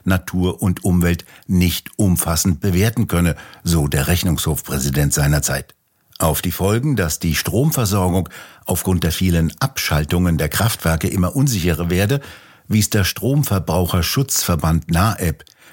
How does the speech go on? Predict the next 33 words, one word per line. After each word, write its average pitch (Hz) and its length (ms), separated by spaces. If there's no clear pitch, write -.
in 101 140
einer 90 200
Pressemitteilung 78 920
hin. 67 220
Wichtig 95 400
sei 92 180
die 90 120
Momtanreserve, 92 1200
die 90 140
als 87 400
sogenannte 82 520
Rotationsenergie 92 1300
in 92 160
den 90 160
großen 123 400
Massen 98 380
der 87 160
Turbinen 95 500
und 85 220
Generatoren 98 720
gespeichert 78 580
sei, 73 220
so 71 220
der 69 160
naeb. 78 420
Sie 107 200
bremse 101 420
Netzschwankungen, 123 880
bis 98 240
die 98 160
Regelkraftwerke 85 960
einspringen 82 580
würden. 67 280